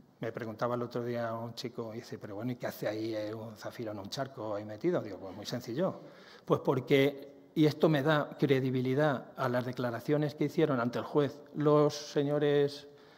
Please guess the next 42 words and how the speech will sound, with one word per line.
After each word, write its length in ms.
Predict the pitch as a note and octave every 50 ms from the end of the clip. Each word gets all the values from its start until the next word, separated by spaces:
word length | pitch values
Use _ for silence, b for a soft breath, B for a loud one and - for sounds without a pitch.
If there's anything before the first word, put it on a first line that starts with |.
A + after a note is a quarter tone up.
| B B B B B B B _
eh, 880 | - - C3 B2 B2 A#2+ A2+ A2+ G#2+ G#2+ G#2 G2 F#2+ F#2+ F2+ F2+ F2 - - - - -
que 80 | -
se 100 | B2 -
lo 60 | D#3
encontraron, 500 | D3 C#3+ D3+ D3 C#3+ D#3 D#3 D3+ F3+ F#3+
la 100 | D#3 C3
familia 320 | - C3+ A#2 B2 B2+ C3+ C3
Morales 500 | C3+ C3+ D#3 E3+ E3 F#3+ G#3+ - - -
de 100 | - A#2 A2+
Guadamur, 380 | A#2+ B2+ C#3 D3+ F3+ G#3+ A3 - B B B B B B B B B B B B _
porque 280 | - D#3+ D#3 D#3+ E3+
dijeron 300 | D#3 D#3 - F3+ E3+ E3
que 80 | D3 C#3+
se 100 | - -
fueron 240 | - - A#2+ A#2+ B2+
a 80 | A#2+
su 160 | - - D3 C#3
casa, 260 | - F3 E3+ E3+ D3+
lo 120 | C#3 C3 -
taparon, 520 | - A2 - - D#3+ D#3+ D#3+ D#3 E3 D#3
lo 60 | C3 A#2+
vieron 180 | B2+ B2+ C3
de 140 | C3 C3+ D3
día, 240 | E3 F3 F3 F3+ E3+
lo 100 | C#3+ A#2
taparon, 400 | A#2+ A#2 - - D#3 - E3+ D#3+
se 120 | - B2+
fueron 180 | A2 B2+ B2 C3
a 40 | B2+
su 120 | - C#3
casa, 220 | - D#3 - F3
vinieron 320 | C#3 B2+ B2+ B2+ C#3 C#3 C#3
de 100 | D3+ D3+
noche 500 | F3 F#3 F3+ F3+ - G3+ G3 G3+ G3+ - -
y 60 | A#2+
empezaron 380 | A#2 - A2 - A#2+ A#2 C3
a 80 | C#3 B2+
sacarlo. 440 | - B2+ A2 B2 A#2 G#2+ G#2 F#2+ - - -
Como 200 | - F#3+ E3 D#3+
tenía 220 | - E3 E3+ F3+
mucho 280 | F3+ F#3+ F#3+ - G3 F#3+
barro, 420 | F#3 F#3 F3+ F#3 G3+ G#3+ G#3+ B